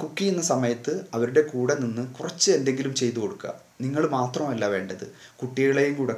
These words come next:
കൂട്ടുക. എന്തെങ്കിലും മുറിച്ച് കൊടുക്കാനാണെങ്കിൽ കുട്ടികളോടും കൂടെ. അപ്പോൾ എന്താ, ഇതൊരു കുടുംബത്തിൽ മൊത്തമുള്ള കാര്യം, അല്ലാതെ ഒരാൾ മാത്രം നിന്ന് കുക്ക് ചെയ്ത് ബാക്കിയുള്ളവരെല്ലാം കഴിക്കുന്ന അവസ്ഥയല്ല. കുട്ടികളെ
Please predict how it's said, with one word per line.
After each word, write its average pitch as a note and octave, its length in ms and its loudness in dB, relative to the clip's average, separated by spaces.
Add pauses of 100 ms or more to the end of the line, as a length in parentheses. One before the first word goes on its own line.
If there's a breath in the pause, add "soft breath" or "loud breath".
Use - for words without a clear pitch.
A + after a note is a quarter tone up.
കൂട്ടുക. F#2 260 -14 (840)
എന്തെങ്കിലും D3 420 2
മുറിച്ച് B2 300 -2
കൊടുക്കാനാണെങ്കിൽ A2+ 600 -2
കുട്ടികളോടും B2 580 2 (120)
കൂടെ. A2 140 -6 (320 loud breath)
അപ്പോൾ D#3+ 220 4
എന്താ, D#3 200 4 (120)
ഇതൊരു D#3+ 280 4 (360 loud breath)
കുടുംബത്തിൽ D3+ 460 0 (100)
മൊത്തമുള്ള C#3+ 600 2
കാര്യം, G#2 320 0
അല്ലാതെ A#2+ 340 4
ഒരാൾ C3 280 4 (180)
മാത്രം B2+ 360 0
നിന്ന് C3 220 -4
കുക്ക് B2 220 -14
ചെയ്ത് B2 240 0
ബാക്കിയുള്ളവരെല്ലാം A#2 720 0
കഴിക്കുന്ന A2+ 420 -4
അവസ്ഥയല്ല. F#2 320 -6 (300 loud breath)
കുട്ടികളെ F3+ 440 0